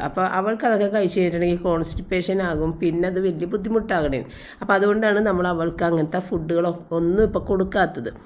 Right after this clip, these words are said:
ആ, എങ്കിലും അവളുടെ ഭയങ്കര കൊതിയുള്ള ഒരു സാധനമാണത്. അതുകൊണ്ട് ഒരെണ്ണം മേടിക്കാൻ തന്നെ അവൾ കുറേ ദിവസമായി പറഞ്ഞത്. അങ്ങനെ മേടിച്ചതാണ് ഒരു ജെർക്കി. പിന്നെ മൗത്ത് വാഷ് നമ്മൾ യൂസ് ചെയ്യുന്ന സമയത്ത് വളരെ കുറച്ച്, ഒരു അര ടീസ്പൂൺ പോലും എടുക്കണമെന്നില്ല.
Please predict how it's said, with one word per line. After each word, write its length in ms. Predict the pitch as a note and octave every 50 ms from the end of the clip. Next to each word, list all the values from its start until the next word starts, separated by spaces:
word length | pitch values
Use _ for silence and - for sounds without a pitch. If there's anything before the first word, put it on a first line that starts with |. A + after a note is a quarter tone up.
| - - - - - - - - -
ആ, 320 | D#3+ D#3 D#3+ D#3 D3+ D3+ -
എങ്കിലും 460 | - G3 G#3 A3 G#3+ A3 F#3+ G3 G3 -
അവളുടെ 340 | G3 F#3+ F#3 F#3+ F#3 F#3+ G#3+
ഭയങ്കര 600 | A3 A3 G#3 D#3+ E3+ F#3+ F#3+ F#3+ - - A#3 A#3+
കൊതിയുള്ള 460 | A#3 A#3 - G#3+ F#3+ F#3+ F3+ F3 F3
ഒരു 120 | F3 E3+ F3+
സാധനമാണത്. 760 | - G#3+ F#3 E3 D#3 D#3+ D#3+ F3 F3+ D#3+ C#3+ C#3 C3+ B2+ -
അതുകൊണ്ട് 560 | C#3+ D#3+ D#3 E3+ E3+ D#3+ D#3+ D#3+ G3+ B3 C4+ -
ഒരെണ്ണം 380 | F#3+ F3 E3 F3+ F#3 G3 G#3+ A3+
മേടിക്കാൻ 560 | G#3+ F3+ E3 E3 D#3+ E3 - F3+ F3+ F3 F3
തന്നെ 160 | E3+ E3+ E3+
അവൾ 100 | E3+ E3
കുറേ 360 | D#3+ - F3 F3 F3+ F#3+ G3+ G#3
ദിവസമായി 360 | G#3 G3 D#3+ C#3 F3 D#3+ D#3
പറഞ്ഞത്. 420 | D#3 D3 C#3 C3+ C3 B2+ B2 B2+ -
അങ്ങനെ 540 | D3+ D#3 D#3 D#3 D#3+ E3 E3+ F3+ F#3+ A3 - - - - - - - - - - E3+
മേടിച്ചതാണ് 640 | D#3 D#3 D#3 D3+ D3+ D#3+ - F3+ F3+ D#3+ C#3+ C#3 D#3
ഒരു 140 | D#3 D#3 F3+
ജെർക്കി. 420 | G3 A3 A3 G#3 F#3 - - - - - - - - - - - - -
പിന്നെ 280 | - F#3+ F#3+ F#3+ F3+ -
മൗത്ത് 340 | G3 G3 G3 G3+ G3+ G3 A#3+
വാഷ് 240 | A3+ A3 A3 C4
നമ്മൾ 340 | A#3+ B3 A#3+ A#3 A3+ G#3+ A3 A3
യൂസ് 320 | A3 A3+ A3 G3+ F#3+ G3
ചെയ്യുന്ന 580 | A3 G3 G3 G3+ G3+ G3 G3+ G3+ G3+ G#3 G#3 G3
സമയത്ത് 540 | G3 A3 G3+ G3 G3 F#3+ F#3 F#3 F#3 G3+
വളരെ 600 | F#3 F#3 - - D#3+ D#3+ D3+ F3 F3+ F#3+ F#3+ A3+
കുറച്ച്, 340 | A3+ A3+ A3+ G#3+ F#3 F#3 F#3
ഒരു 120 | E3 G3 G#3
അര 320 | E3+ E3 E3+ D#3+ E3 G3+
ടീസ്പൂൺ 560 | G#3+ - B3 G#3 F#3 - - - G3+ G3+ G#3
പോലും 240 | G#3+ A3 G3+ G3 G#3+
എടുക്കണമെന്നില്ല. 800 | G#3+ G3 F#3+ F#3+ G3+ F#3+ F#3+ G3 G3+ G3+ A3+ A3+ F3+ D#3+ D#3